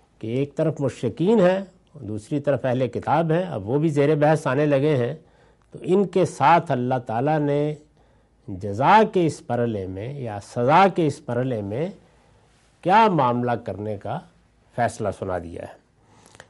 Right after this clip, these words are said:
اسی ذیل میں اب بات آگے بڑھ رہی ہے۔ فرمایا، یا ایھا الذین آمنوا انما المشرکون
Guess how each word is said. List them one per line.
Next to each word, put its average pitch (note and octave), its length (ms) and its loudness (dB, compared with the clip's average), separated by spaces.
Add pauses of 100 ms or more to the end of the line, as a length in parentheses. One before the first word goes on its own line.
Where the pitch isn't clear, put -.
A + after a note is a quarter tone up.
(100)
اسی A3 360 2
ذیل D3+ 300 6
میں E3 160 4
اب A#2+ 160 -2
بات A#2 260 -2
آگے G#2+ 240 0
بڑھ B2 180 2
رہی A#2+ 320 0
ہے۔ A#2 80 -8 (720)
فرمایا، C#3 440 2
یا F3 200 6
ایھا F#3+ 300 4
الذین G#3 520 4
آمنوا F#3+ 600 6
انما G3 380 6
المشرکون E3+ 800 2